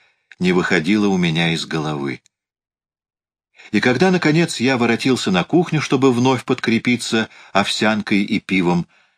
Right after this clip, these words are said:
я первым делом спросил у дяди Эбенезера, легко ли моему отцу давалась грамота. «Александру? Какое там?» — ответил он.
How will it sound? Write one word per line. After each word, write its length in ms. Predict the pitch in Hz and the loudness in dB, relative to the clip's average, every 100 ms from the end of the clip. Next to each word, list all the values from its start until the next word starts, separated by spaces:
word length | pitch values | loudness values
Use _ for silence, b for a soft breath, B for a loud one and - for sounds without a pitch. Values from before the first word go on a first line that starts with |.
| _ _ _ - | _ _ _ -8
я 280 | 113 131 190 | 0 0 2
первым 480 | 175 180 151 139 | 2 2 2 0
делом 340 | 95 175 165 151 | 2 2 2 -2
спросил 640 | - 104 202 - 147 147 - | -4 -4 -2 0 0 0 -2
у 100 | 92 | -2
дяди 500 | 95 117 107 107 - | 0 0 0 0 0
Эбенезера, 840 | 110 104 101 95 95 90 175 87 b b b b _ | -2 0 -2 0 -2 0 0 -2 b b b b _
легко 540 | 101 120 - - 170 185 | 2 2 0 -2 2 4
ли 120 | 156 | 4
моему 440 | 123 117 107 95 | 2 2 2 2
отцу 560 | 87 - - 143 185 - _ _ _ | 0 -4 -4 0 0 -2 _ _ _
давалась 840 | - 80 87 90 147 147 - - - | -6 -2 0 0 0 -2 -6 -10 -12
грамота. 800 | 90 98 117 98 69 - - - - _ _ _ _ _ _ _ _ _ _ _ _ _ _ _ _ _ _ _ _ _ _ - _ - | -8 -4 -2 -2 -6 -10 -14 -14 -16 _ _ _ _ _ _ _ _ _ _ _ _ _ _ _ _ _ _ _ _ _ _ -20 _ -2
«Александру? 1000 | 101 90 - 113 131 185 196 208 - - _ _ _ _ _ b b | 0 0 -2 -2 0 2 2 0 -2 -8 _ _ _ _ _ b b
Какое 540 | - 151 - 139 139 104 | -4 -2 0 2 2 0
там?» — 380 | - 80 69 | -2 -2 -2
ответил 480 | 73 - 82 - 76 | -4 -2 -2 -2 -2
он. 200 | 73 65 | -2 -4